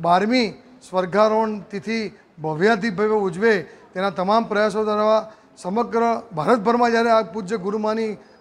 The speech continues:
ગુણોની ઉજવણી થઈ રહી છે, તો નવસારીમાં પણ તે ગુરુદેવનો અમારા ઉપર ખૂબ જ ઉપકાર છે.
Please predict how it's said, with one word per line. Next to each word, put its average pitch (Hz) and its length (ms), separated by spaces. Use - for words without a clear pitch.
ગુણોની 202 300
ઉજવણી 202 300
થઈ 196 120
રહી 226 120
છે, 196 220
તો - 400
નવસારીમાં 220 680
પણ 226 200
તે - 380
ગુરુદેવનો 220 600
અમારા 208 260
ઉપર 214 180
ખૂબ 208 300
જ 220 40
ઉપકાર 240 380
છે. 180 200